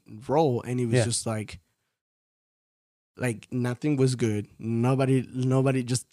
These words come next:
Speaker 1: it just, it took away the push and the motivation to
Speaker 2: Yeah.
Speaker 1: make the film.
Speaker 2: That doesn't help at all.
Speaker 1: It doesn't, you're making a film.
Speaker 2: Yeah.
Speaker 1: <laughs> It should be really fun.
Speaker 2: Yeah, it should.
Speaker 1: And, and when you come in, it's like, like, uh, imagine you're writing, right?
Speaker 2: Yeah.
Speaker 1: And I say, "What are you writing?"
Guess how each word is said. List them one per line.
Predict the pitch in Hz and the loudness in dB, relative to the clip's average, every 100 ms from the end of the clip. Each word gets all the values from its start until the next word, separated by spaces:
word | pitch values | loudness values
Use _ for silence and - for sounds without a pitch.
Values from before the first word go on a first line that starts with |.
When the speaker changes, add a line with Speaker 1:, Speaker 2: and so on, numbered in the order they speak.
| _ - | _ 0
Speaker 1:
it | 151 160 | 4 6
just, | 147 180 - _ _ _ _ _ _ | 6 4 0 _ _ _ _ _ _
it | - 165 | -6 -2
took | 208 202 | 0 2
away | 170 147 160 | 2 2 2
the | 131 117 | 0 -8
push | - - 131 - - | 4 4 4 -2 -4
and | 131 | -4
the | 120 | -2
motivation | 127 131 117 117 - 113 - | 0 2 4 2 0 -6 4
to | |
Speaker 2:
Yeah. | 135 113 | 6 6
Speaker 1:
make | 110 - | 0 -10
the | |
film. | - 131 98 - | -10 -8 -8 2
Speaker 2:
That | 147 | 4
doesn't | 165 143 | 4 2
help | 113 117 101 | 4 4 4
at | 107 | 4
all. | 104 165 | 4 6
Speaker 1:
It | |
doesn't, | 156 196 202 - 165 156 165 | 4 4 2 -4 -12 -10 2
you're | 233 | 4
making | 262 262 247 | 4 4 2
a | |
film. | - 247 339 226 254 156 | 4 6 8 10 10 12
Speaker 2:
Yeah. | 160 139 | 12 12
Speaker 1:
<laughs> | 269 | 10
It | - | 6
should | - 247 233 | 2 0 2
be | 233 | 2
really | 165 226 240 220 | 2 2 2 0
fun. | - - 151 117 | -2 -2 -4 2
Speaker 2:
Yeah, | 202 185 | 8 8
it | |
should. | - 135 | 8 8
Speaker 1:
And, | 160 160 160 - | 8 8 4 6
and | 160 156 156 | 6 6 6
when | 165 185 | 8 8
you | 175 180 | 6 4
come | 208 202 | 4 4
in, | 190 170 | 4 4
it's | 151 - | 2 4
like, | 151 123 - - _ _ - | 4 2 -2 -10 _ _ -2
like, | 127 120 127 | 0 2 2
uh, | 120 110 - - | 2 2 -2 -2
imagine | 147 156 151 135 | 2 4 4 4
you're | 139 | 4
writing, | 131 113 101 | 4 2 0
right? | 117 135 | -4 4
Speaker 2:
Yeah. | 180 117 | 6 6
Speaker 1:
And | 131 | 4
I | |
say, | 127 - 139 | 0 2 2
"What | 156 | 4
are | |
you | 156 | 4
writing?" | 165 160 117 | 4 2 2